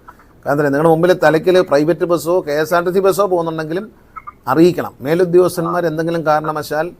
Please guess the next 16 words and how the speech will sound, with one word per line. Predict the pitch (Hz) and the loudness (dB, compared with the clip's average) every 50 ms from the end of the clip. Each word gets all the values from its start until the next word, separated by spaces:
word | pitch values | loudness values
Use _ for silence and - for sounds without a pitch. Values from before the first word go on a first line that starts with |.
| _ _ _ _ _ _ _ _ _ - | _ _ _ _ _ _ _ _ _ -12
ആ, | - 127 127 127 127 131 | -6 -4 -2 -2 -2 -2
ഞാൻ | 135 139 139 147 156 | -2 -2 -2 -2 0
ഇന്നലെ | 156 156 160 160 160 | 0 0 0 0 0
ആ | |
ടോക്കിൽ | 156 127 147 139 151 147 165 165 160 | 0 2 2 0 0 0 -2 -4 -2
പറഞ്ഞ | 147 151 143 143 143 | 0 -2 -2 0 -2
പോലെ | 143 135 131 127 147 156 156 - | -2 -2 -2 -2 -2 -4 -4 -4
എടുക്കാൻ, | 139 139 151 - - 170 151 | -4 -4 -2 -2 -2 0 0
നടപടി | 147 147 165 170 175 175 | 2 2 2 4 4 4
എടുക്കാൻ | 170 160 156 - 160 156 156 147 | 4 2 0 -2 -4 -2 -2 -2
മടിച്ചാൽ | 139 139 143 135 - - 156 160 160 156 | -4 -4 -4 -6 -2 0 2 2 2 0
നിങ്ങൾക്ക് | 143 139 143 143 127 139 | -4 -6 -6 -6 -6 -6
എൻ്റെ | 139 147 143 143 | -6 -4 -2 -2
ഓഫീസുമായിട്ട് | 139 135 135 147 135 135 135 135 127 | -4 -4 -4 -8 -6 -6 -6 -8 -8
ബന്ധപ്പെട്ട് | 127 127 127 123 127 123 123 117 117 | -8 -8 -8 -6 -8 -8 -10 -12 -14
പറയാം. | - - - - - | -14 -16 -16 -18 -20